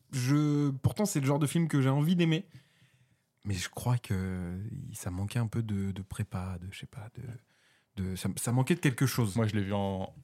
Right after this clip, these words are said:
Speaker 2: en avant-première.
Speaker 1: Ok.
Speaker 2: Il y avait Samina Seri.
Speaker 1: Ok.
Speaker 2: On était à Lieusaint,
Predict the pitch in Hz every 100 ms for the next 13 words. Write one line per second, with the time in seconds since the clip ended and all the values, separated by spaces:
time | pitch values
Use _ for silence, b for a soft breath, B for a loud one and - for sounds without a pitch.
0 | _ - 107 101 104 98 104 104 113 -
1 | - 110 98 107 107 101 - 107 107 104
2 | - 101 98 113 - 113 107 127 107 104
3 | 104 98 98 107 - 104